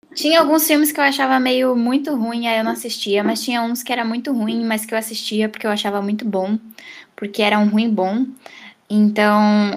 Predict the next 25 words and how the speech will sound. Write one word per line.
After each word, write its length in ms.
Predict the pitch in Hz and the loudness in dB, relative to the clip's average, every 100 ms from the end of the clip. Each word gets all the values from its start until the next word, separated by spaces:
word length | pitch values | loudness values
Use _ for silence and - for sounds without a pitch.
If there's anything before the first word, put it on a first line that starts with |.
| - | 0
eu 120 | 214 | 2
acho 260 | 220 226 | 2 2
muito 240 | 220 240 254 | 2 2 0
legal. 340 | 226 208 202 - - | 2 2 2 -4 -14
E 140 | - 226 | -2 2
eu 160 | 247 | 4
gostava 880 | 220 247 247 - 233 233 240 202 208 | 4 2 0 0 2 4 2 0 0
daquele, 1080 | 196 208 208 214 208 208 202 202 202 202 202 - | 0 -2 -2 0 0 2 0 0 -2 -4 -4 -2
eu 80 | |
não 60 | 269 | -2
sei, 260 | 277 - - - | -2 -6 -8 -2
eu 80 | |
não 100 | 262 | 0
sei 160 | 277 277 | 2 -2
qual 220 | 269 226 | -2 0
é, 160 | 214 220 | 2 2
porque 300 | 214 214 208 | 0 -6 -6
pra 160 | 208 | -2
mim 200 | 214 208 | 0 2
é 40 | 214 | 0
tudo 220 | 214 208 | -2 0
muito 180 | 208 214 | 0 0
<laughs> 60 | |
parecido, 540 | 233 240 - - 226 208 | -4 -4 -2 2 4 4
mas 460 | 226 - - - | 2 0 -8 -10